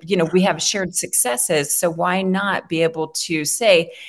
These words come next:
if it's shared leadership, that, "Yeah, we all have failures. How can we make it better in the future?" And I think that that is an important lesson for everyone to, again, as you said, own your mistakes, honoring the people, and allowing as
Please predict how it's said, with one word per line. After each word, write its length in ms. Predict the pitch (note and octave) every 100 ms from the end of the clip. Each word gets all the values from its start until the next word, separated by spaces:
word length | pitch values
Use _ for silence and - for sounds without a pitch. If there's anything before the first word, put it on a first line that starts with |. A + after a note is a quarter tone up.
| -
if 220 | D#3+ D3+ D#3+
it's 200 | C#3 -
shared 360 | - E3+ D3
leadership, 720 | A#3 A3 D#3 - C3 A#2 -
that, 160 | - D#3
"Yeah, 200 | F#3 B3
we 140 | E3+
all 120 | D#3+ F3+
have 260 | F3+ D3
failures. 380 | - A#3 D3+ C#3
How 160 | - D3
can 160 | -
we 80 | E3
make 220 | D#3 C#3+
it 100 | -
better 240 | C#3 B2+ C3+
in 80 | C3
the 100 | C3
future?" 460 | - C3+ - -
And 160 | - D3+
I 60 |
think 300 | D3+ D#3 D3
that 320 | - C3+ B2 -
that 320 | C#3+ - - -
is 280 | C3+ C3+ C3+
an 140 | - D3
important 360 | C#3 D#3 D3
lesson 300 | C#3 C#3 A#2
for 120 | B2+
everyone 520 | C3 C3+ C3 - C3 - -
to, 240 | A2+ B2 -
again, 300 | D3+ D3+ C#3
as 140 | C3+ C3+
you 60 |
said, 300 | C3+ C#3 B2+
own 180 | - F3+
your 120 | E3+
mistakes, 720 | E3 E3 - D3+ D3+ D3+ D3+ -
honoring 320 | D3+ D#3 D#3
the 80 | D3
people, 680 | - D3 C#3+ C#3+ C#3+ C#3 C#3+ C#3
and 100 | C#3
allowing 540 | C#3+ C#3+ D3 C#3+ D3
as 240 | D3 C#3+